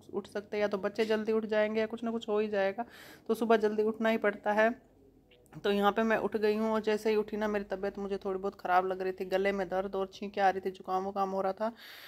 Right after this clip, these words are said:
तो अब मुझे लग रहा है कि मेरी तबीयत ख़राब होने वाली है। <coughs> तो फिर चल देखते हैं, चलिए <laughs> क्या होता है। तो आज मैं आपको दिखाऊंगी कि एक मतलब housewife के, एक mothers के कितने role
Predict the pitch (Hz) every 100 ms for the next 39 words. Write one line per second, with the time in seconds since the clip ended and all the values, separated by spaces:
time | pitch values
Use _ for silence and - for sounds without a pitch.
0 | - - 208 202 208 208 202 196 196 208
1 | 208 208 202 - 185 202 - - 196 202
2 | 214 208 208 208 226 208 - _ _ _
3 | - - 302 - - 214 - 196 208 226
4 | - - - - _ _ _ _ _ _
5 | - - 226 226 226 202 240 247 233 214
6 | 220 - 226 226 226 208 214 - 233 202
7 | 196 214 226 214 208 262 - - - -
8 | _ 220 240 240 - 180 202 214 220 214
9 | 196 196 196 190 190 196 196 196 208 214
10 | 220 214 185 208 220 226 226 - - -
11 | 208 208 214 208 - 190 196 - 202 196
12 | 196 - 190 196 208 196 190 190 190 208
13 | 208 208 190 190 202 202 214 202 190 190
14 | 196